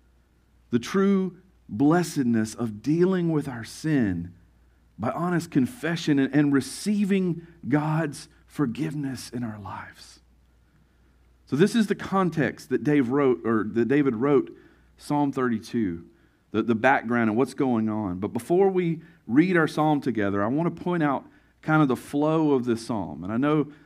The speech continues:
normally, you know, you're used to pastors having three, maybe four points, but this is a seven-pointer, okay? Like, come on now.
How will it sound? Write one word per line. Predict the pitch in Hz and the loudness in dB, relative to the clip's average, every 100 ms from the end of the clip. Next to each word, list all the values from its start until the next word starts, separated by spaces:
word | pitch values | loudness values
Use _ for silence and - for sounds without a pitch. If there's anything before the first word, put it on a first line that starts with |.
| _ - | _ -2
normally, | 120 156 156 156 | 2 2 4 2
you | 143 139 | 2 2
know, | 131 | 2
you're | 127 | 2
used | 127 131 | 0 0
to | 127 | -2
pastors | - 131 135 135 | 2 0 0 -4
having | 131 131 113 | -2 -2 -2
three, | 113 135 143 143 131 - - _ | -2 0 2 2 0 -6 -20 _
maybe | 107 131 147 139 | -2 2 4 2
four | 135 151 143 | 0 0 0
points, | 135 143 104 82 | 0 -2 -2 -4
but | - 113 | -6 0
this | 196 202 | 2 2
is | 160 | 2
a | 156 | 0
seven-pointer, | - 160 143 139 123 139 113 80 82 | 0 0 2 0 0 -2 -2 -2 -8
okay? | 90 131 127 | -6 -4 -2
Like, | 117 101 - - - _ _ _ _ _ _ _ _ _ _ _ _ _ _ _ _ - - - - | -2 -4 -6 -20 -20 _ _ _ _ _ _ _ _ _ _ _ _ _ _ _ _ -20 -20 -20 -16
come | - 294 285 | 0 4 6
on | 254 302 196 139 | 8 8 8 8
now. | 127 117 113 139 254 330 - - | 6 8 8 8 6 4 -2 -12